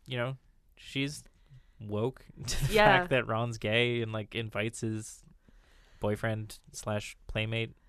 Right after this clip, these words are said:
Speaker 1: over to spend the night with him and everything. And
Speaker 2: Yeah.
Speaker 1: Yeah.
Speaker 2: Yeah.
Speaker 1: Just, like, just a cool woman.
Speaker 2: Yes.
Speaker 1: Just
Speaker 2: Especially in the nineteen sixties, especially in, like, extremely working class England. Yeah, for
Speaker 1: Yeah.
Speaker 2: sure.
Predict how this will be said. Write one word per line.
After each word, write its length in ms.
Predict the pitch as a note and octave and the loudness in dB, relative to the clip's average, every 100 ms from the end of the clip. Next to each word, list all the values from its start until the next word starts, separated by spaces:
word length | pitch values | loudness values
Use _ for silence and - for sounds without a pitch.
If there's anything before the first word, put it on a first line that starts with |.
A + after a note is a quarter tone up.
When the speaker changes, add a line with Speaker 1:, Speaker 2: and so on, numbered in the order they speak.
| - | -8
Speaker 1:
over 380 | G#2+ A2 A2 A2 | -6 -2 0 0
to 140 | A2+ | -4
spend 240 | G#2 A2 G#2+ | -4 -4 -4
the 40 | |
night 180 | G#2 G#2 | -4 -6
with 140 | A2+ | -6
him 140 | - A2+ | -6 -4
and 100 | A2+ | -4
everything. 440 | A2+ A#2 A#2 A#2 | -4 -4 -2 -2
And 80 | A#2 | -2
Speaker 2:
Yeah. 200 | F#3+ E3 - - - - - _ _ - - - | -2 -2 -8 -20 -20 -20 -20 _ _ -20 -20 -8
Speaker 1:
Yeah. 300 | G#3 A3 G2+ - - | 0 2 2 -2 -8
Speaker 2:
Yeah. 200 | F#3 D#3 - - | -4 -4 -8 -2
Speaker 1:
Just, 220 | G#3 - | -2 4
like, 340 | G#3 E3+ - - - - - | 2 2 -8 -20 -20 -20 -20
just 160 | - - | -18 -6
a 60 | E4+ | -4
cool 300 | - C3+ C3+ | 2 4 4
woman. 340 | E3 E3 G2+ - | 4 2 -2 2
Speaker 2:
Yes. 280 | G3+ D#3+ | 2 2
Speaker 1:
Just 180 | - - - - - | -4 -12 -16 -20 -8
Speaker 2:
Especially 340 | G#3 A3 A3+ | -2 0 2
in 80 | G3+ | 2
the 60 | F#3+ | 2
nineteen 280 | F3+ F3+ F#3 | -2 -2 -4
sixties, 480 | F3+ - E3+ E3+ - | -6 -8 -10 -10 -10
especially 480 | F3+ - E3+ F#3 E3+ | -12 -8 -6 -4 -4
in, 300 | E3 D#3+ D#3+ - | -4 -6 -10 -12
like, 180 | E3+ D#3 D#3+ - - | -10 -8 -10 -16 -8
extremely 420 | F3+ - F#3+ E3+ | -8 -2 -2 -2
working 280 | D#3+ E3 E3 | -2 -4 -4
class 440 | D#3+ D3 D3+ - - | -4 -4 -6 -14 -12
England. 440 | E3+ E3 E3 F#3 F3+ | -12 -10 -10 -12 -10
Yeah, 180 | E3 F3 | -10 -10
for 160 | - | -8
Speaker 1:
Yeah. 60 | F3+ | -6
Speaker 2:
sure. 240 | - E3 | -4 -6